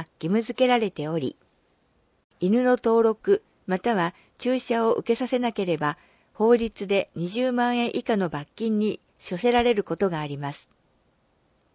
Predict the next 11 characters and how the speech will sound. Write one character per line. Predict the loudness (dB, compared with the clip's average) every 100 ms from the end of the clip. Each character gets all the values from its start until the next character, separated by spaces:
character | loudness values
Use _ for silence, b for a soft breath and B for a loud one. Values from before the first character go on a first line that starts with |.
| _ _ _ _ _ _ _ _
飼 | -4 -2
い | -2
主 | -4 -2
の | -2
皆 | 0 0
さ | 0 -2
ん | -2
へ | -4 -6
お | -6
願 | -6 -4 -4
い。 | -4